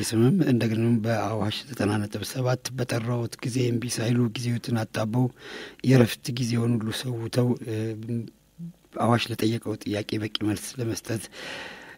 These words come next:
ለመገኘት ፈቃደኛ መሆኑ በእውነት ከልቤ ነው የማመሰግነው። እ፣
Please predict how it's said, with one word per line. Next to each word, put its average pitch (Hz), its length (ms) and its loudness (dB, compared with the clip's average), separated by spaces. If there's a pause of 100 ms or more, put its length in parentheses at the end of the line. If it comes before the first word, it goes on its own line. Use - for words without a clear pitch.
ለመገኘት 120 520 2
ፈቃደኛ 110 420 0 (100)
መሆኑ 113 280 2 (200)
በእውነት 123 380 4
ከልቤ 127 360 -4
ነው 110 140 2
የማመሰግነው። 107 760 -2 (260)
እ፣ 127 120 -2